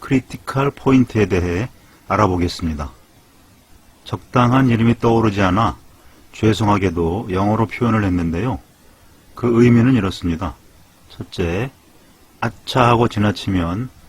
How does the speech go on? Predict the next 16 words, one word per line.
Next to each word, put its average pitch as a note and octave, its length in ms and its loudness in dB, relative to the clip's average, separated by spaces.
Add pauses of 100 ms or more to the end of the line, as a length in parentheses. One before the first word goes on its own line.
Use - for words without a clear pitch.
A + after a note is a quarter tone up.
(220)
안드로메다로 G2 720 0
가는 G#2+ 420 -2
그런 F2 340 -2
곳. D2 180 -10 (840)
둘째, F#2+ 540 -4 (560)
비슷한 B2+ 480 0
맥락에서의 G#2 960 0
갈림길. F#2 720 -4 (840)
이런 A#2 300 4
곳들을 F#2+ 640 -2 (300)
정리해 G#2+ 420 2
봤습니다. E2+ 580 -4 (1600)
첫 - 280 -8
번째는 A#2+ 640 0 (160)
잠두봉 A#2+ 720 2
지하차도. G2+ 600 -6